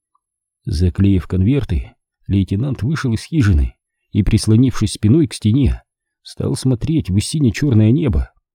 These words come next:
Сквозь листву и лоскутья ткани, вплетённые в маскировочные сети, были видны яркие, словно надраенные южные звёзды. Они заговорчески подмигивали ему, а он всё больше погружался в свои мысли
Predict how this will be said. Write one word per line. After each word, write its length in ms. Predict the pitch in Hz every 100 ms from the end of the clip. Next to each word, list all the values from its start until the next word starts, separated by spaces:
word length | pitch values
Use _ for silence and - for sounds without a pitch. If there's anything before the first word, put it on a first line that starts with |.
| _ _ _ _ _
Сквозь 480 | - - - 90 92
листву 440 | 92 87 - 85 110
и 60 |
лоскутья 500 | 98 95 - 95 101
ткани, 460 | - - 151 73 - _ _ _
вплетённые 680 | _ - 98 - 151 120 101
в 60 | 92
маскировочные 680 | 107 - 135 117 - 107
сети, 460 | 101 151 139 - - _ _ _ _
были 240 | 107 - 151
видны 280 | 135 113
яркие, 600 | 143 110 151 139 - 78 -
словно 420 | - 101 120 117
надраенные 640 | 107 95 127 120 107 107
южные 360 | 101 127 110 104
звёзды. 640 | 82 131 160 87 82 - _ _ _ _ _ _ -
Они 240 | 82 95
заговорчески 760 | 90 98 98 95 92 - -
подмигивали 640 | 90 104 90 131 120 113 113
ему, 360 | 110 90 57 - _ _ _ _ -
а 140 | -
он 180 | 104 113
всё 180 | - 92
больше 300 | 90 131 -
погружался 600 | - 92 98 110 151 -
в 60 | -
свои 260 | 90 165
мысли 580 | 98 104 - 104 82 62